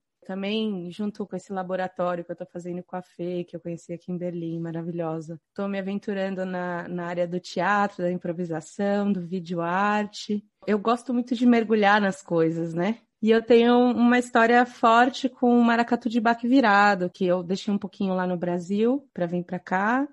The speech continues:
que apesar de ter alguns movimentos aqui também, eu tô me dedicando pra outras coisas, né? Eu me dediquei aí durante treze anos ao maracatu lá no Brasil, então me considero uma batuqueira.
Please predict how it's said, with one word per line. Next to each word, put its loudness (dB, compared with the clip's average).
que 0
apesar -2
de -8
ter 4
alguns 2
movimentos -2
aqui -6
também, -2
eu 0
tô -8
me -2
dedicando -6
pra -6
outras -8
coisas, -4
né? -6
Eu -4
me -8
dediquei -8
aí -8
durante -8
treze -6
anos -4
ao -10
maracatu -12
lá -10
no -10
Brasil, -10
então -4
me -10
considero -8
uma -4
batuqueira. -2